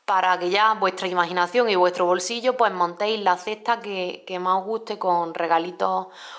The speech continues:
o bien un regalo pequeñito, o podéis montar una cesta con varios regalos pequeñitos y hacéis un regalo grande. Este estuchito de brocha también es precioso en oro rosa, a seis euros. Tiene muy buena pinta.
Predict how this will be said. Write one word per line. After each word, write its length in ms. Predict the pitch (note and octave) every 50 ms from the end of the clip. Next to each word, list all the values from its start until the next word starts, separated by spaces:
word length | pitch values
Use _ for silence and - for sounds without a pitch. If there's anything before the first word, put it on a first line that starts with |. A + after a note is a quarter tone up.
| - -
o 120 | - G3+
bien 200 | G3 G#3+ A3 A3
un 100 | A3+ A#3+
regalo 280 | A#3+ A#3+ A#3+ A#3+ A#3+ A#3+
pequeñito, 580 | B3 B3 B3 B3 B3 B3+ C#4 D4 B3+ - E4 F4+
o 340 | - - - - G3+ F3+
podéis 420 | F3+ F#3 F3+ F3+ F#3 F#3+ G3 G3+ G3+
montar 280 | G3+ G3+ G3+ G3+ G#3
una 100 | G#3 G#3
cesta 240 | G3 - A#3 A3+ B3
con 240 | A#3 A3 G3 F3 F3
varios 260 | F3+ F#3 F3 F3+ F3
regalos 300 | - F3 F3 F3+ F3+ F#3
pequeñitos 560 | F3+ F#3+ F#3 F#3 F#3+ G3 G3+ G#3 G3+ A3+ A3+ -
y 100 | - F#3+
hacéis 280 | F3 E3 - F3+ E3+ E3+
un 100 | E3 D#3+
regalo 360 | D#3 D#3 D#3 D#3 D#3 D#3 E3 -
grande. 520 | F3+ F#3+ G#3+ B3+ C#4+ A#3+ G3 F3 - B3 - _ - - - - - - - - - - - - - - - - - - - _ _ - -
Este 300 | A#3+ A3+ - - - C4
estuchito 540 | B3 - - C4 B3 - C4 - A#3+ A#3
de 200 | A3+ A3+ A3 A3 A3
brocha 440 | A3+ A#3+ C4 C#4+ C#4+ C#4+ - D4+ D4+
también 240 | C4 A#3 A3 A3
es 60 | A3 A3
precioso 420 | A3+ A3 A3+ A#3 A#3+ A#3+ - B3+
en 60 | A3+
oro 180 | G#3+ G3+ G3 F#3+
rosa, 540 | F3+ F#3 A3+ B3+ C#4 - - F4 F4 F#4 -
a 120 | - G3
seis 360 | F#3 - - G#3 G3 F#3 F#3+ F#3+
euros. 320 | G#3 A#3+ C#4+ D#4 F4+ G#4 A4 - - - - -
Tiene 200 | - G#3 G3+ G3+
muy 120 | G3+ G3
buena 320 | F#3+ F3+ F#3 F3 E3+ E3+ E3+
pinta. 560 | - C4 C#4+ C#4+ C#4 D4 D4+ D4+ D4 - -